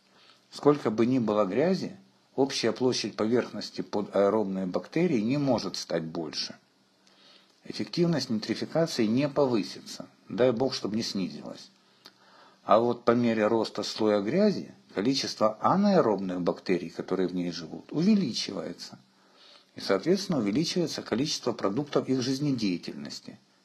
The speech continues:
сероводорода, метана и прочих неприятностей.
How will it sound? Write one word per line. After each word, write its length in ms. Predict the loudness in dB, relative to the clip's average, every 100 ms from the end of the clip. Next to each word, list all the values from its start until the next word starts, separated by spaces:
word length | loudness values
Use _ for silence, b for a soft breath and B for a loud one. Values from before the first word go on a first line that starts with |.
| -10
сероводорода, 800 | -2 2 2 4 4 2 0
метана 460 | -2 -4 0 0 0
и 80 | -2
прочих 400 | -2 -2 -4 -4
неприятностей. 840 | -4 0 2 2 -2 -14 -14 -20